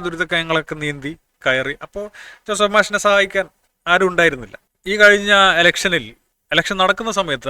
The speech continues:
ആ അടുപ്പിച്ചിട്ട് രണ്ട് മൂന്ന് സ്റ്റേജുകളിൽ ഒരു പ്രത്യേക യുക്തിവാദ സംഘത്തിന്റെ പേജുകളിൽ ജോസഫ് മാഷിനെ കാണുകയാണ്. ആ ഇലക്ഷന്റെ സമയത്ത് അതിന്റെ റിസൾട്ട് ഉണ്ടായിട്ടുണ്ട്. കാരണം കേരളത്തിലെ ഹിന്ദുക്കളിൽ നാൽപത്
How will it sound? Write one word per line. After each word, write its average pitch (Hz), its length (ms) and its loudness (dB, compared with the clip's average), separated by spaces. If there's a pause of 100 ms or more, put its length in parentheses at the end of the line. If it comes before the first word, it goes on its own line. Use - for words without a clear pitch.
(100)
ആ - 20 4 (480)
അടുപ്പിച്ചിട്ട് 185 540 0
രണ്ട് 165 180 -8
മൂന്ന് 175 200 -10
സ്റ്റേജുകളിൽ 151 520 -10 (420)
ഒരു 156 120 -12
പ്രത്യേക 160 340 -2 (580)
യുക്തിവാദ 170 340 -6 (120)
സംഘത്തിന്റെ 151 440 -10
പേജുകളിൽ 143 480 -2 (520)
ജോസഫ് 160 320 -8
മാഷിനെ 151 340 -6
കാണുകയാണ്. 123 340 -6 (340)
ആ 170 120 -8
ഇലക്ഷന്റെ 190 440 2
സമയത്ത് 147 300 -6 (280)
അതിന്റെ 180 260 -6 (460)
റിസൾട്ട് 202 340 -6
ഉണ്ടായിട്ടുണ്ട്. 190 500 2 (400)
കാരണം 151 300 -6 (280)
കേരളത്തിലെ 165 420 0
ഹിന്ദുക്കളിൽ 170 420 -2 (500)
നാൽപത് 175 320 0